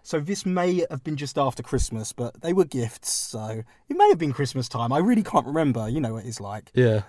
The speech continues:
Speaker 1: Um, but I got some W W F trousers, like, tracksuit bottoms.
Speaker 2: Oh, cool.
Speaker 1: And they were the bollocks,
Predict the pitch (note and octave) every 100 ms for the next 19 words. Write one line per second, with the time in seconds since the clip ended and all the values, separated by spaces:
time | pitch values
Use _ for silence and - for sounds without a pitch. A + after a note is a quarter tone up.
0 | - A2+ A#2 A2+ - _ _ - C#3+ D#3
1 | C#3+ B2 E3 F3 E3 D#3 D#3 - - D#3
2 | C#3 A#2 G#2 B2+ - - _ - A#2 -
3 | D#3 - A#2+ A2 G#2 G#2 A2 A#2 G#3+ E3+
4 | D#3+ - C3+ B2+ D#3 D#3 C3+ A#2 A2+ B2+
5 | A2+ G2+ A#2+ - -